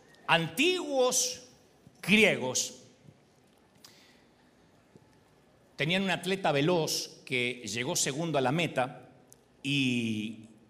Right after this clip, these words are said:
y a mí me sorprende porque se paró en la línea final mientras que la multitud gritaba, no por él, sino por, por el que había,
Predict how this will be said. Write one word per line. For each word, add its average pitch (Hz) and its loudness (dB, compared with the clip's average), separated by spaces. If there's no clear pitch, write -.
y 123 -2
a 123 2
mí 151 0
me 165 -2
sorprende 160 -2
porque 123 -6
se 123 -4
paró 135 -2
en 147 -4
la 131 0
línea 143 -4
final 135 -2
mientras 123 -4
que - -10
la 113 -2
multitud 120 -4
gritaba, 131 0
no 131 -4
por - -4
él, 190 0
sino 135 -4
por, 135 -2
por 107 -4
el 110 -2
que 110 -4
había, 110 -2